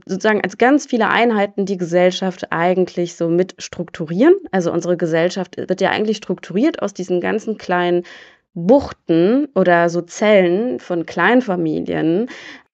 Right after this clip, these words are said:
Keimzelle der Nation, genau, ist auch so ein nationalsozialistischer Begriff. Und in diesen Keimzellen, wenn man diesen Begriff jetzt tatsächlich verwenden möchte,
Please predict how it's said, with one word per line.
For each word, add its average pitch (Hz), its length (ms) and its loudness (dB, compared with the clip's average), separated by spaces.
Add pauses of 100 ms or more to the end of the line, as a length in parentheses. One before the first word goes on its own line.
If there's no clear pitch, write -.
(380)
Keimzelle 220 600 2
der 180 140 4
Nation, 208 960 2
genau, 185 300 2
ist 202 120 -6
auch 180 160 0
so 185 120 -6
ein 180 60 0
nationalsozialistischer 208 1160 -2
Begriff. 214 500 0 (380)
Und - 180 0
in 190 220 0
diesen 196 580 0
Keimzellen, 196 1120 0
wenn 175 100 2
man 175 140 2
diesen 175 220 -2
Begriff 185 400 0
jetzt 180 260 0
tatsächlich 185 480 -2
verwenden 190 460 2
möchte, 180 380 2